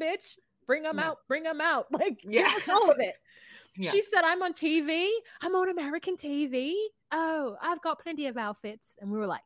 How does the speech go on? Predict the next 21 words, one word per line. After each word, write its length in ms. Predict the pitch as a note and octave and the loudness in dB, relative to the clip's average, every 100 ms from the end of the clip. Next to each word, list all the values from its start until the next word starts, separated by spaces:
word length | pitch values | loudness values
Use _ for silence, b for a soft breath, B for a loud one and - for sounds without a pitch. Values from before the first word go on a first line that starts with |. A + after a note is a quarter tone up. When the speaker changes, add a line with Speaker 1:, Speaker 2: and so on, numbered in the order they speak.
| _ | _
Speaker 1:
"Yes." 460 | - - - - - _ _ _ | -20 -20 -20 -20 -20 _ _ _
Speaker 2:
Yeah, 280 | E3+ E3+ - - - | -12 -10 -12 -14 -16
yeah, 180 | F3 D#3+ | -10 -8
yeah, 180 | F#2+ F2 - | -8 -10 -8
yeah. 220 | - - _ _ _ B B B B | -10 -10 _ _ _ B B B B
Um, 600 | G3+ G3+ G3 F#3 F3+ F#3+ B B | 6 8 8 6 0 -6 B B
so 280 | - D4+ D4 | 4 8 8
basically, 800 | E4 F#4+ G#4 E4+ D#4 C#4 C4 - - - - _ - | 8 2 0 -6 -4 -4 -6 -10 -8 -6 -8 _ -12
we 280 | A3 C4+ B3+ | -4 0 2
are 120 | A#3+ | 0
hot 420 | - C#4+ D4+ D#4 | 2 4 6 4
off 260 | - G#3+ G#3+ | 6 6 4
of 100 | G3 | -4
this 180 | G3 - | -4 -8
breakfast. 680 | - - - - D#3+ - | -12 -10 -8 -6 -8 -6
This 140 | F3+ F3+ | -10 -4
breakfast 400 | G#3+ G#3 G3 F#3 | -4 -4 -8 -10
is 100 | D#3+ | -8
not 280 | E3+ E3+ E3 | -6 -6 -6
how 200 | E3+ | -4
they, 140 | D#3 | -4